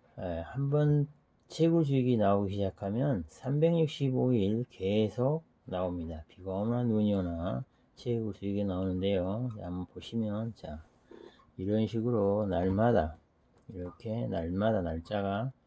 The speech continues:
아, 이렇게 날마다 이렇게 나옵니다. 나오죠. 이렇게 가끔 한 이, 삼 일씩 안 나올 때가 있는데 그럴 때는, 음, 채굴기 세팅하는 기간이라 생각하시면 되고요.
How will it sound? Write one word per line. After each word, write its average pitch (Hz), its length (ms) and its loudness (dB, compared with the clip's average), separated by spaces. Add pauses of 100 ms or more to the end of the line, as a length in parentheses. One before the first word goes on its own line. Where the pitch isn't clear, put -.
(440)
아, - 240 -20
이렇게 87 240 -16
날마다 104 720 -4
이렇게 127 280 -4 (240)
나옵니다. 85 540 -4 (420)
나오죠. 90 460 -8
이렇게 104 480 -8 (1600)
가끔 131 760 4 (400)
한 117 160 0
이, 110 80 2
삼 123 240 6
일씩 117 260 2
안 104 140 6
나올 107 180 4
때가 101 220 2
있는데 107 720 2
그럴 107 280 -2
때는, 95 380 0 (960)
음, 87 200 -6
채굴기 110 520 4
세팅하는 127 680 4
기간이라 107 460 4
생각하시면 98 600 -4
되고요. 98 640 -2